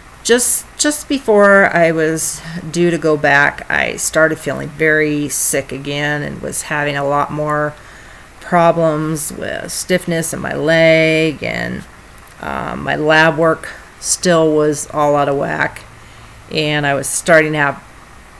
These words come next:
a lot of problems with edema, um, just at that time, it was just in one leg, which was,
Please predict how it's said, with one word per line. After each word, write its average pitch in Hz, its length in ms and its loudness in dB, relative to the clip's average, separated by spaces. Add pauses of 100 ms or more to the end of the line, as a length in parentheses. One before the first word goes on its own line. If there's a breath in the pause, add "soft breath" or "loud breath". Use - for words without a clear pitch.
a 160 60 2
lot 147 240 2
of 139 80 -4
problems 147 400 0
with 135 160 -6
edema, 165 760 -2 (220)
um, - 540 -8
just - 460 -6
at 147 200 -4
that 160 180 2
time, 160 300 0
it 135 60 -6
was 147 180 -8
just 147 240 -8
in 139 140 -8
one 147 200 -8
leg, 156 400 0
which 107 200 -8
was, - 140 -14